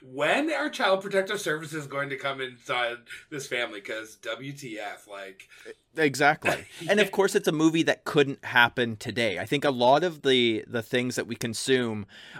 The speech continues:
Speaker 2: are now all prefaced with, Well, this, this thing couldn't happen in our day, because there are cell phones, there's tons of security systems that you've self-installed. Uh,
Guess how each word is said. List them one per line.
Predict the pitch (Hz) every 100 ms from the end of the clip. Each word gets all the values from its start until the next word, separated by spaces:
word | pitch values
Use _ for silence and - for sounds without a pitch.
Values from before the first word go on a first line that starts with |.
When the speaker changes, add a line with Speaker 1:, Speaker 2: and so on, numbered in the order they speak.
| -
Speaker 2:
are | 131
now | 123 131 143
all | - 120
prefaced | - - 127 123 -
with, | 101 -
Well, | 104
this, | 117 139 - -
this | 131 160
thing | - 135 110
couldn't | 127 117
happen | 104 117 117 107
in | 104
our | 117 135
day, | 87
because | 95 - 135
there | 123 123
are | 120
cell | - 113
phones, | 101 95 90 87
there's | 104 101
tons | - 131 123
of | 127 110
security | - 113 139 127 117 107 95
systems | - 110 - 101 95
that | 95
you've | 107
self-installed. | - 123 113 113 104 - 110 107 92 87
Uh, | 90